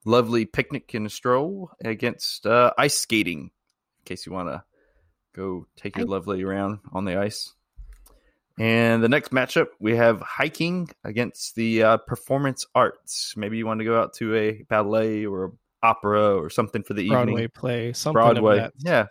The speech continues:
Speaker 1: something around
Speaker 3: Yeah.
Speaker 1: that artsy nature. And then in the last bracket,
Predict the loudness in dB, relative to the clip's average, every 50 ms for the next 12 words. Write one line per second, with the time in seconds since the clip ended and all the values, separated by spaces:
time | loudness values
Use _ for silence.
0 | _ _ -8 -6 -4 -2 0 0 0 0 2 2 2 0 0 -4 _ _ _ _
1 | _ _ _ _ 0 0 0 0 -4 -8 -4 -4 -4 -4 -4 -6 -8 -8 -8 _
2 | _ _ _ _ _ _ _ _ _ _ _ _ _ _ _ _ _ -12 -8 -4
3 | -2 -2 0 0 0 0 2 2 2 2 2 2 0 0 0 0 0 0 2 2
4 | 2 0 0 0 0 0 0 0 -2 -6 -6